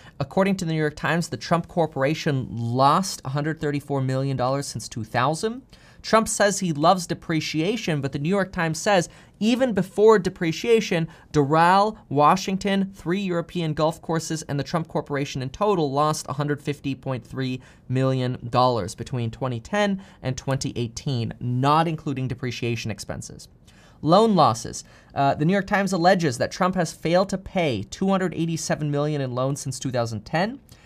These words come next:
And within the next four years from today, about more than three hundred million in loans, which he is personally responsible for, will come due.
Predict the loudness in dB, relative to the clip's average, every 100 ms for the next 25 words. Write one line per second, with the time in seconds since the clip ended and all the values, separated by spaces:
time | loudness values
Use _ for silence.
0 | -12 0 2 4 2 2 0 -2 -8 0
1 | 2 2 0 -2 -2 -6 -6 -4 4 4
2 | 4 0 -8 -8 4 8 8 8 6 4
3 | 4 2 0 -2 0 0 0 0 2 2
4 | 2 2 2 2 2 0 -4 -4 -4 -4
5 | 0 -2 -2 -4 -4 -2 0 0 -2 -4
6 | -6 -2 0 0 -2 -6 -4 -4 -4 -6
7 | -14 2 2 2 0 0 2 4 4 2